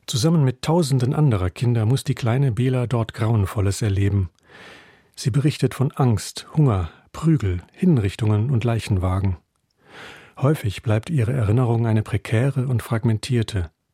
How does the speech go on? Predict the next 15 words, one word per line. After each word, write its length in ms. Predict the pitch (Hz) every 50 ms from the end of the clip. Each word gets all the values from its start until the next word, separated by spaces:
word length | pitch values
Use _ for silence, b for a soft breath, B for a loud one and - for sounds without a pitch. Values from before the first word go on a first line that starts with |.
| _ _ _ B B B B B B B
Sie 200 | B - 165 151
ist 140 | 120 - -
unzusammenhängend 1000 | - 202 170 143 - - 107 90 101 98 101 101 101 101 104 104 104 104 -
und 160 | 165 117 101
lückenhaft, 680 | 127 143 - - 113 90 90 92 90 - - - - - - B B B B B B B
enthält 360 | B 123 104 120 113 110 110
Leerstellen 680 | 117 127 143 139 - - - 110 104 101 98 95 98 98
dort, 380 | 113 117 135 139 135 - -
wo 100 | 120 110
der 140 | 104 104 107
überwältigende 720 | 147 127 107 101 87 113 143 156 - 147 120 110 101 104
Schrecken 400 | - - - 135 - - 127 110
des 180 | 104 101 - -
Erlebten 480 | 135 117 101 113 127 - _ - 120
verhindert, 560 | 104 - - 95 82 151 160 151 131 123 -